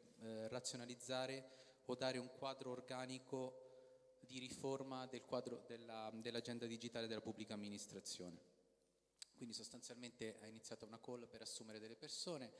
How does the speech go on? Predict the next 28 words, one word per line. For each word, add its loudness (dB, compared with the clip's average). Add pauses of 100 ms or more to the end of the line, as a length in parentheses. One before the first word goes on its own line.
(280)
io 2
sono 0
estremamente -4
orgoglioso -6
di -6
fare -4
parte -2
di -6
questo -2
team -4 (380)
e 2
all'interno 0
di -10
questo, -8 (140)
questi -16
sono -14
i -14
miei -6
colleghi, -4 (400)
e -2
all'interno -2
di -8
questo -2
team -8 (400)
si -2
è 4
parlato, -2
ehm, -4